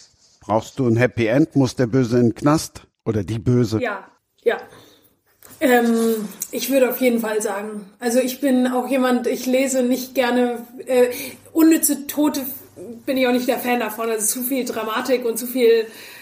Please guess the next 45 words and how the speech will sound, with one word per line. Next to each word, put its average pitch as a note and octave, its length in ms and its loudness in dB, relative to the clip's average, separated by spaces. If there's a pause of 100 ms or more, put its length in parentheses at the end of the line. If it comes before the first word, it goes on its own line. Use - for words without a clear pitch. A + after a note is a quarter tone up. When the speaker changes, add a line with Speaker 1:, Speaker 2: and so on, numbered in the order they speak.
(180)
Speaker 2:
Ähm, A3+ 480 -2 (520)
ich A#3+ 180 -4
habe B3+ 120 0
sehr C4+ 200 2
viele C4+ 260 2
schwedische C#4+ 580 0
Krimi, C#4+ 500 4 (140)
ähm, B3 760 -4
Krimis D4 380 4
gelesen, D#4 640 -2 (400)
ähm, C4+ 500 -2
früher E4 520 0
und B3 200 -2
das - 180 -6
war A3+ 120 -4
mir D4 220 2
auch - 100 -10
manchmal C#4 280 0
ein B3 100 0
bisschen C#4+ 240 -2
zu, E4+ 480 2 (360)
<laughs> E4+ 760 -6
zu D#4 160 4
krass D#4+ 380 -2
und C4+ 100 -2
dann A#3+ 240 -2 (120)
muss C#4 180 0
ich B3+ 100 -2
aufhören. C#4 600 0 (380)
Und B3 260 0
vor B3 120 -2
allem, C4+ 220 6
wenn B3+ 220 2
es B3 240 2
noch C4 100 0
zweihundert C4+ 340 0
Seiten C4 280 -2
später D4+ 320 0
erst A#3+ 480 -2
irgendwie A#3+ 240 0
zur B3 120 -4
Gerechtigkeit B3+ 640 -2
kommt. C#4 520 -2
Deswegen B3 360 0
also A3+ 340 0